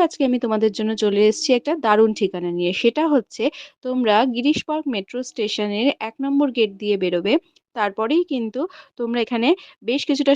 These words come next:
সোজা হেঁটে আসলে দেখতে পাবে মিনার্ভা থিয়েটার। তারপর থেকে সেখানে আরো দু চার মিনিট হাঁটলেই কিন্তু এই জোড়া শিব মন্দির। আর তারপরেই তোমরা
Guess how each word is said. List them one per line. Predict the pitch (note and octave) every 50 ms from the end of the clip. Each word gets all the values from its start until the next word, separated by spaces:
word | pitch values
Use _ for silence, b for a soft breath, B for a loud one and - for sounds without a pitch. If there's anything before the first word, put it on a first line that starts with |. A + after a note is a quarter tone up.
| - -
সোজা | A#3 A3+ B3 B3 A3
হেঁটে | G#3+ G3+ - A3+ A3+ A3+
আসলে | - - A#3+ G#3+ G3+
দেখতে | G3 - G#3+ G#3+
পাবে | G#3 G3 G#3 G3+ G3 G3+
মিনার্ভা | G3+ A3 A#3+ B3 A#3+ C4 B3+ -
থিয়েটার। | - C4+ B3+ B3+ - D4 F4 G4 - C4+
তারপর | B3 B3 - - E4 D#4+ D#4 _ -
থেকে | C#4 B3+ - D4+ F#4+ G4 -
সেখানে | - - B3+ A#3+ A#3 B3+ D#4+ B B B B B B B B A#3+
আরো | B3+ C#4+ C4+ C#4+
দু | C4+ -
চার | C#4 B3+ B3+ A#3+
মিনিট | A#3+ A#3+ A#3 A#3 A#3+
হাঁটলেই | G#3+ G#3+ A#3 A#3 B3+ B3 C4
কিন্তু | B3 B3 D4+ E4+
এই | E4+ B3+
জোড়া | A3 G#3 G#3+ A3 G#3+ -
শিব | G#3+ G3 G3 G3 F#3
মন্দির। | F3+ F3 E3+ E3 D#3 - _ _ _ _ _ _ _ _ _ _ _ - - - G3+
আর | G3 - G#3
তারপরেই | G#3 G#3 G#3 C#4 D4 F#4+ G4 F#4+
তোমরা | F4 D#4 D4+ D4